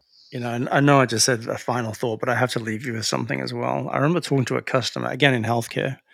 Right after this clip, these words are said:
We're doing some S Q L Server stuff with always encrypted with secure enclaves. I was showing them how to set it up and what have you, and, you know, kind of how it all hangs together. And then I went over to the Azure Attestation Service, and he said, "What's that?"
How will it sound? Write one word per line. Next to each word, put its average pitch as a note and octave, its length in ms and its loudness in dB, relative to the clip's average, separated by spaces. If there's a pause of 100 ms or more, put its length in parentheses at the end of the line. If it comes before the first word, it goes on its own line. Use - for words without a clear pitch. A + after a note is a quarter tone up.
(360)
We're C3 240 4
doing A#2 240 6
some A#2 220 6
S - 140 2
Q C3 180 6
L A#2+ 40 -2
Server A#2 300 6
stuff A2 340 4
with A#2 380 0
always C3+ 260 8
encrypted A#2+ 320 4
with A#2+ 100 4
secure B2 280 8
enclaves. A#2+ 580 4 (720)
I D3 40 8
was C#3 80 6
showing D3+ 160 6
them C3 100 4
how C3 60 6
to C3 100 4
set C3+ 160 4
it A#2 80 -2
up B2 260 0
and C3 100 0
what B2+ 140 0
have B2 180 0
you, B2 240 0
and, A2+ 280 -4
you - 60 -6
know, B2+ 100 -4
kind A#2+ 180 -4
of A2+ 60 -2
how A#2+ 100 2
it B2+ 60 4
all A#2 100 4
hangs A2+ 240 2
together. A#2+ 460 6
And A#2 200 4
then A#2+ 120 6
I - 20 8
went B2 220 8
over B2+ 180 10
to A#2+ 120 6
the A#2+ 120 6
Azure B2 240 8
Attestation B2 640 2
Service, B2 400 -2
and C#3+ 80 -2
he C3 40 -2
said, D3 160 -2
"What's F#3 180 2
that?" - 320 4